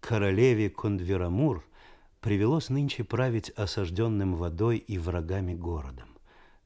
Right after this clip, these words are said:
Так говорит предание, город был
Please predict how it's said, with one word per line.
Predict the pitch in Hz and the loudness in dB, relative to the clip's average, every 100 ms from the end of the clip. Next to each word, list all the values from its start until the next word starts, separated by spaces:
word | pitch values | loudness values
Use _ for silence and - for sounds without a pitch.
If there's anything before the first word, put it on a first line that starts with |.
| - | -4
Так | 104 87 | -2 0
говорит | 98 90 85 - | 0 0 -2 -6
предание, | - 82 76 104 165 160 151 151 135 - _ _ - | -8 -6 -2 0 2 2 0 -2 -4 -10 _ _ -18
город | 71 104 131 127 113 98 | -6 2 4 4 -2 -4
был | 78 90 95 98 | -4 -2 -2 -4